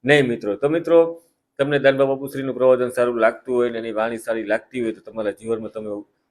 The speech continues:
ઉતારજો અને તમારું જીવન આગળ વધારજો તેવી હું આશા રાખું છું મિત્રો, અને તે હિસાબથી જ હું આ બધા વીડિયો બનાવું છું મિત્રો, કેમ કે મારી સાથે સાથે તમને બધાય પણ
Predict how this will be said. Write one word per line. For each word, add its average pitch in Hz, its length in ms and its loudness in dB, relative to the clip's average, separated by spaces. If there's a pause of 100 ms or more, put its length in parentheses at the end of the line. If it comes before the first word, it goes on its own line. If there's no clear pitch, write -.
ઉતારજો 127 580 4
અને 117 140 0
તમારું 113 320 -6
જીવન 120 320 -2
આગળ 107 260 2 (380)
વધારજો 117 420 4
તેવી 135 260 2
હું 117 160 0
આશા 131 200 2
રાખું 131 260 4
છું 135 160 -10
મિત્રો, 135 340 2
અને 131 140 2
તે 143 200 4
હિસાબથી 139 420 0
જ 131 80 -8
હું 131 100 4
આ 123 40 6
બધા 120 220 2
વીડિયો 113 320 -2
બનાવું 123 380 -2
છું 131 180 -12
મિત્રો, 139 300 0
કેમ 135 140 -6
કે 127 120 -14
મારી 135 220 0
સાથે 147 300 -2
સાથે 143 280 -2
તમને 139 320 -4
બધાય 131 280 0
પણ 139 240 -6